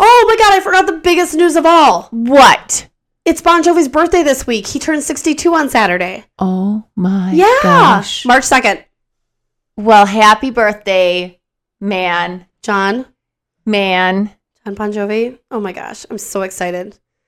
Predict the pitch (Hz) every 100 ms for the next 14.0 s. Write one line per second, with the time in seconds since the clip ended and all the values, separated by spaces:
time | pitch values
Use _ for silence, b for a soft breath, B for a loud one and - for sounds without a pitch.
0 | _ _ 202 233 233 277 - 269 311 285
1 | 269 - _ _ _ _ _ _ _ _
2 | _ _ - 240 220 196 196 185 185 202
3 | 202 220 185 240 202 - - 262 240 226
4 | 202 196 208 - _ 311 - - _ _
5 | - 240 202 - 277 226 208 - _ _
6 | _ 285 254 214 _ - 254 233 208 202
7 | - 185 165 170 196 185 196 214 160 -
8 | _ - 226 208 240 240 269 262 - 247
9 | 214 202 277 254 - 240 - 254 269 220
10 | 196 190 190 208 233 208 - 214 226 240
11 | 226 214 - 240 233 - 220 190 202 202
12 | 208 208 220 240 220 214 _ _ 254 208
13 | 180 - - _ 208 208 - 247 269